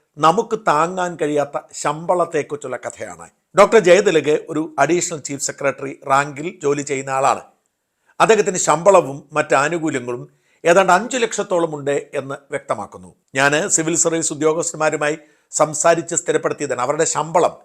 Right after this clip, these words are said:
ബേസിക് പേ എന്നൊക്കെ പറയുന്നതിനപ്പുറത്തേക്ക് മറ്റ് ആനുകൂല്യങ്ങളുണ്ട്. ഈ അഞ്ചു ലക്ഷം രൂപ ശമ്പളം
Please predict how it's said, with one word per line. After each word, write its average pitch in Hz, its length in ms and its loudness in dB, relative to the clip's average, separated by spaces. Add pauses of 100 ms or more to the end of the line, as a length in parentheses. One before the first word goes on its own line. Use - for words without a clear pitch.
(320)
ബേസിക് 156 440 0
പേ 151 100 6 (100)
എന്നൊക്കെ 156 300 -10
പറയുന്നതിനപ്പുറത്തേക്ക് 156 1000 0 (480)
മറ്റ് 190 220 2
ആനുകൂല്യങ്ങളുണ്ട്. 139 680 -4 (300)
ഈ 277 40 4 (100)
അഞ്ചു 254 260 -2
ലക്ഷം - 300 -2
രൂപ 147 260 2 (340)
ശമ്പളം 170 320 0